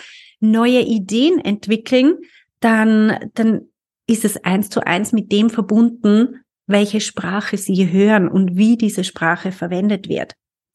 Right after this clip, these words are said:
Ein weiteres Thema, das ich ansprechen möchte, ist das Thema Privilegien.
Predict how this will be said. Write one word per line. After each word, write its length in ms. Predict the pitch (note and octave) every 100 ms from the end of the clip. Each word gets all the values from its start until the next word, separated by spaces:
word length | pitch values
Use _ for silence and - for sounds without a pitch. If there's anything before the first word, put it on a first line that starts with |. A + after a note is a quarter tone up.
| _ _ _ _ - - _ _
Ein 140 | A#3
weiteres 400 | A#3+ C#4 D#4 C#4+
Thema, 280 | - C#4 C#4+
das 200 | G3+ G#3+
ich 260 | A3 - -
ansprechen 640 | G#3+ A#3 - G#3+ G3+ G#3
möchte, 280 | F#3+ G3+ G#3
ist 120 | G#3
das 120 | G3+
Thema 280 | - G3+ F#3+
Privilegien. 920 | F#3+ G3 G3 E3+ F#3+ F#3+ F3 D#3 F#3